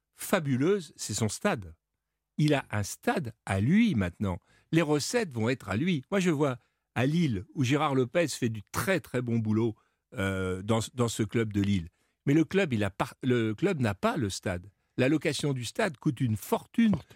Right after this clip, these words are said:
pour chaque match. Il faut qu'il y ait trente mille spectateurs pour, euh, pour que le, le club ne perde pas d'argent sur un match du championnat. Vous vous rendez compte ? Lui, maintenant,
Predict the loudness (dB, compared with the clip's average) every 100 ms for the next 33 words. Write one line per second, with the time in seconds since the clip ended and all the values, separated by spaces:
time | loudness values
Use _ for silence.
0 | _ -4 0 0 0 -4 0 2 2 2
1 | 2 0 -2 _ _ -6 0 0 2 0
2 | 0 0 -2 2 0 2 0 -2 -2 0
3 | 2 0 -6 _ -4 0 0 2 2 0
4 | -4 -2 -2 0 -2 -2 -2 -4 -4 -4
5 | -2 -2 -2 -4 -6 _ _ _ -2 0
6 | 2 2 0 0 0 0 0 0 0 0
7 | 0 0 -2 -2 0 2 2 0 -2